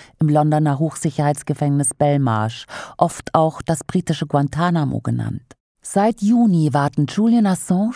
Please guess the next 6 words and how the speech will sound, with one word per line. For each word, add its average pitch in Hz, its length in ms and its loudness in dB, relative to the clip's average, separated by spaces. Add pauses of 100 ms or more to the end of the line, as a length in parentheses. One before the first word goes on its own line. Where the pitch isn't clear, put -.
seine 165 340 2
Angehörigen 180 640 2
und 175 140 0
die 190 100 2
Öffentlichkeit 165 720 -2
darauf, 156 480 2